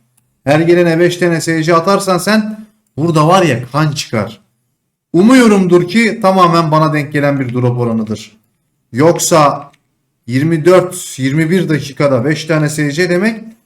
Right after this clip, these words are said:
sen deli misin ya? Kafayı mı yedin? Vallahi harp çıkar burada. Kaç para peki relik? Bakmadım da. Han baksana abi, yüz tane, yüz doksan sekiz tane falan satan var ya. Demek ki çıkıyormuş. Öyle bana özel bir şey değil.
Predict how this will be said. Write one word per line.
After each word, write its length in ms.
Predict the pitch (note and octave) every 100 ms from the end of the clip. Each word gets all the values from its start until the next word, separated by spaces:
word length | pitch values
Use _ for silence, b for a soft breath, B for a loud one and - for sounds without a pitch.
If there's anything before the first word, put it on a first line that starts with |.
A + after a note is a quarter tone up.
| _ _
sen 320 | - C3+ C#3 B2
deli 200 | C#3 G3
misin 280 | G3+ F#3+
ya? 260 | E3 D3 C#3
Kafayı 360 | A#2+ B2 D#3+ F#3+
mı 60 |
yedin? 340 | F3+ D3+ B2 - _ _ _ _ -
Vallahi 440 | B2+ F3+ F#3 F3+
harp 260 | D#3 D#3 D#3
çıkar 360 | - C#3+ B2
burada. 380 | A2+ G#2+ G2+ G2 _ _ _ _ _ _ _ _ _ _ _ _ _ _ _ _ _
Kaç 240 | E3 F#3 -
para 200 | A#3 G#3+
peki 240 | E3+ C#3+
relik? 360 | C#3 A3 - - _ _ _ C3+
Bakmadım 520 | E3+ E3 C#3+ A#2+ B2
da. 200 | F#3+ - _ _ _ _ _ _ _ _ -
Han 360 | D3 D#3+ B2
baksana 400 | B2 B2 - F3
abi, 220 | C#3+ C#3+ A#2
yüz 300 | D3+ D3+ -
tane, 220 | C#3+ A#2+
yüz 220 | B2 B2
doksan 300 | C3+ A2+ D3
sekiz 320 | B2+ D3 D3
tane 240 | D3+ C3 A#2+
falan 180 | C3+
satan 480 | B2 B2+ B2 C#3+ C3
var 120 | G#2
ya. 160 | G2 G2
Demek 320 | C3+ C#3 B2+
ki 100 | B2
çıkıyormuş. 500 | - - C3+ G2 F#2+
Öyle 220 | A2 G#2+
bana 160 | A2+ A#2
özel 380 | A2+ G#2+ A#2 G#2+
bir 40 |
şey 220 | - A2+
değil. 240 | G#2 G#2